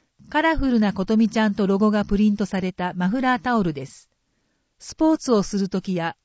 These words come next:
応援グッズとしても大活躍します。首に巻くとソフトな肌触りが癖になること間違いなしです。カラーは三種類。三月下旬販売予定。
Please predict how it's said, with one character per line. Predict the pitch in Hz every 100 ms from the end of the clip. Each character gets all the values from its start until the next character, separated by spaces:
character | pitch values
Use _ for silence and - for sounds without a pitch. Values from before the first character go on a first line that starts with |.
| -
応 | 233 269
援 | 277 269
グ | 240 277
ッ |
ズ | 208 196
と | 185
し | -
て | 180
も | 165
大 | 170 220
活 | 240 -
躍 | 202 180
し | - 156
ま | 147
す。 | - - _ _ _ _ _ _ _
首 | - 220 277
に | 269
巻 | 254 240
く | -
と | 220 214
ソ | - 294
フ | -
ト | 262
な | 202
肌 | 175 175 208
触 | 220 214
り | 180
が | 160 156
癖 | - 285
に | 262 240
な | 208
る | 175
こ | 165
と | 156 151
間 | 170
違 | 240 254 233
い |
な | 170 185
し | 160
で | 139
す。 | - - _ _ _ _ _ _ _ _
カ | - 269
ラ | 254 202
ー |
は | 165
三 | 190 196
種 | - 202
類。 | 156 143 - _ _ _
三 | _ - 254 233
月 | 202 170
下 | 156 156
旬 | 175 170 165
販 | - 196 190
売 | 185 180
予 | 180
定。 | - 143 127 -